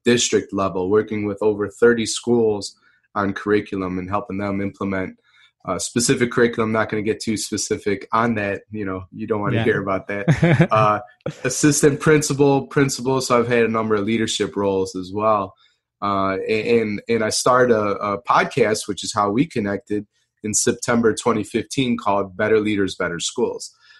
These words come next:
Speaker 1: So that one was a, a very small, nobody knew about it at the time.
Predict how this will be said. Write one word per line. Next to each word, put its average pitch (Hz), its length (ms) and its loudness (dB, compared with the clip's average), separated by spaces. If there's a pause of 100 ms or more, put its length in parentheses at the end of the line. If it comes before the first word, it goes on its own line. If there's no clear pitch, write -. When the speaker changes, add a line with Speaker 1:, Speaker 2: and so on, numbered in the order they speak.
Speaker 1:
So 120 280 2
that 135 340 4
one 135 360 2
was 117 220 2
a, 107 60 2
a 104 220 -2
very 117 300 6
small, 113 800 0
nobody 110 360 -2
knew 117 300 4
about 113 300 2
it 113 160 0
at 110 180 -4
the - 60 -12
time. 104 500 -4